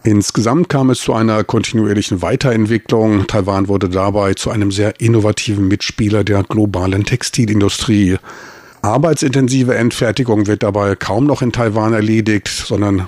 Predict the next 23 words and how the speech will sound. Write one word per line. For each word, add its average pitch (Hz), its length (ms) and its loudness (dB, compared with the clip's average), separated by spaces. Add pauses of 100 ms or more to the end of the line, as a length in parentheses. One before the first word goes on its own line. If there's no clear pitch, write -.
wurde 104 180 0
in 101 60 -2
den 98 160 -2
achtziger - 420 -4
Jahren 101 340 0
verstärkt - 480 -4
nach 104 140 0
Südostasien 104 800 -2
und 120 200 -2
China 113 500 0
ausgelagert. 101 880 0 (580)
Taiwan 107 380 2
selbst 120 360 0
ist - 220 -6
jetzt 117 180 0
einer 117 260 0
der 104 200 0
wichtigsten - 420 -4
Produzenten 127 600 0
von 110 240 -2
anspruchsvollen 107 800 -2
synthetischen 127 640 0
Garnen. 113 540 2